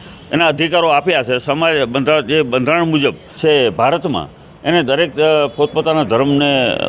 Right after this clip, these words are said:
ઉજવવાનો, તહેવારોને ઉજવવાનો જે અધિકારો આપેલા છે અને એના માટે કાંઈ પણ એવું લાગતું હોય તો પણ એના માટે સરકારે કે કલેક્ટરશ્રીએ ગાઈડલાઈન બહાર પાડે.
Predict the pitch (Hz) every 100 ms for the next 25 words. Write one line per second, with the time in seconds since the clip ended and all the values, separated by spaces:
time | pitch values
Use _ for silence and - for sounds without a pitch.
0 | - 123 127 127 131 127 113 107 120 117
1 | 120 110 123 127 107 107 107 101 120 147
2 | 107 90 87 90 87 123 - - - -
3 | 131 123 160 160 165 151 143 147 165 156
4 | 160 151 123 117 143 165 156 143 147 147
5 | 147 143 143 147 147 123 123 143 143 131
6 | - - 131 120 127 139 151 139 170 160
7 | 165 165 165 143 - 123 135 131 - 117
8 | 95